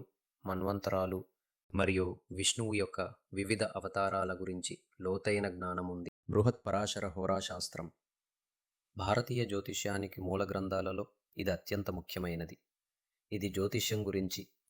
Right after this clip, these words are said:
గ్రహాల స్థానాలు, వాటి ప్రభావాలు మరియు మానవ జీవితంపై వాటి ప్రభావాల గురించి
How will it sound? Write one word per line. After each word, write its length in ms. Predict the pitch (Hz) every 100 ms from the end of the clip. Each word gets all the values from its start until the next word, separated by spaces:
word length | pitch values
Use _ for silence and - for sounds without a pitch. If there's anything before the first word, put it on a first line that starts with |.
| -
గ్రహాల 420 | 98 90 104 104
స్థానాలు, 600 | 101 - 90 92 95 95 - _ _ _ -
వాటి 220 | 95 92
ప్రభావాలు 680 | - 90 90 104 98 95 92 - _ _ -
మరియు 260 | 101 101 101
మానవ 360 | 92 90 107 113
జీవితంపై 580 | 101 101 104 98 98 98
వాటి 280 | 92 90
ప్రభావాల 580 | - - 85 98 101 98
గురించి 400 | 95 92 92 -